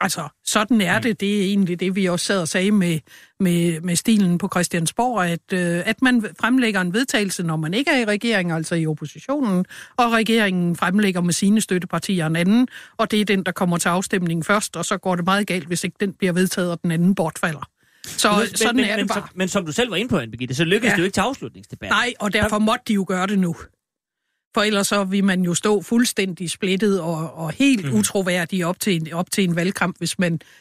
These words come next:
Speaker 1: til to store debatter i Folketinget ikke har kunne gøre det.
Speaker 2: Okay.
Speaker 1: Så det var en nødvendighedens lov, at de skulle finde sammen der. Så det er jeg ikke så overrasket over.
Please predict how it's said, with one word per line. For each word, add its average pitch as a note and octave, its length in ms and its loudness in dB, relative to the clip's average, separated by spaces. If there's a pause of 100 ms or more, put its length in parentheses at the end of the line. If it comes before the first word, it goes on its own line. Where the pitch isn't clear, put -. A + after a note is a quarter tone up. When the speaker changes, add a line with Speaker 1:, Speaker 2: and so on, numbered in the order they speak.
(140)
Speaker 1:
til F#3+ 160 2
to C#4+ 300 0
store G#3 340 0
debatter F#3 340 0
i F3+ 80 2
Folketinget F3+ 480 -2
ikke G3 140 0
har F3 80 0
kunne E3 160 -6
gøre D#3+ 240 -2
det. E3+ 140 -2 (120)
Speaker 2:
Okay. C3+ 160 0
Speaker 1:
Så F#3+ 140 2
det A3 200 2
var A3 180 2
en G3+ 160 2
nødvendighedens G#3 720 2
lov, F#3+ 240 2
at - 120 -4
de F#3+ 100 0
skulle G#3 320 2
finde F3 240 -4
sammen E3+ 320 -2
der. D3+ 300 -4 (320)
Så E3+ 160 -2
det A3+ 160 2
er A3+ 60 6
jeg G#3+ 120 2
ikke A3 140 -2
så - 80 0
overrasket F#3 580 -2
over. D3+ 220 -8